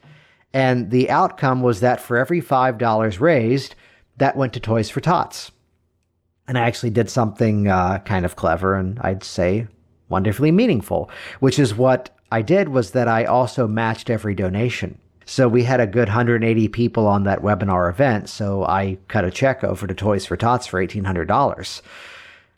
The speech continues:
Now, on one side of things, I did that because it's a fantastic organization.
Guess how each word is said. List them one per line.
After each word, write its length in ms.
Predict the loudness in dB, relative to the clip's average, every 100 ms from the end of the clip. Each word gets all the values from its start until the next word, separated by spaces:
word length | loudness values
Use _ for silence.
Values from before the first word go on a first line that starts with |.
| -2
Now, 400 | 0 2 0 -2 _ _ -2
on 220 | 0 2
one 240 | 2 2 2
side 260 | 0 0
of 100 | 0
things, 380 | -2 -4 -2 -6 -2
I 160 | -2
did 460 | -4 0 2 2 0
that 360 | 0 0 -2
because 580 | -4 -4 0 0 2 -2 -4
it's 220 | -4 0
a 140 | 0 0
fantastic 840 | 0 0 0 0 -2 -2 -2 -2
organization. 920 | 0 0 -2 -2 0 0 0 -6 -8